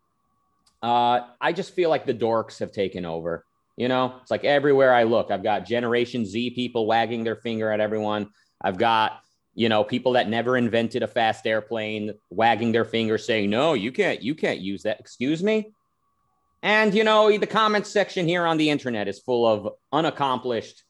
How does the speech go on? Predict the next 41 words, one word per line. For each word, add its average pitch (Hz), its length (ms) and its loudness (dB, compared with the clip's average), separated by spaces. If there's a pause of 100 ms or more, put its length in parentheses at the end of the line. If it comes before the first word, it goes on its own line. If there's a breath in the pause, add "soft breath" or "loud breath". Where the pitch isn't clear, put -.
(500)
armchair 156 480 2
critics 113 540 0 (220)
wagging 143 440 2
their 127 140 2
finger. 101 500 -6 (420)
And 101 140 -2
I'm 120 200 0
tired 120 380 2
of 87 100 -2
it. 80 240 -4 (340)
Enough 135 380 0
of 131 80 2
these 104 400 -2
dorks. 113 520 0 (520)
I - 80 -12
know 113 120 -2
that's 113 160 0
not 113 140 2
a - 20 -2
very 110 240 2
intellectual 104 640 -2
way 92 160 0
to 87 80 -2
speak. - 460 -8 (320)
And 82 200 -8
for 92 120 -4
that, 95 180 0
I 87 80 2
apologize. 87 720 -2
Please 160 280 0
welcome 123 600 0
a 104 160 2
man 117 300 -2
with, 104 180 -6
uh, 95 240 0
a 110 100 -4
bit 123 240 -4
more 135 200 2
well-spoken 120 720 0
than 110 160 -6
me, 113 380 -6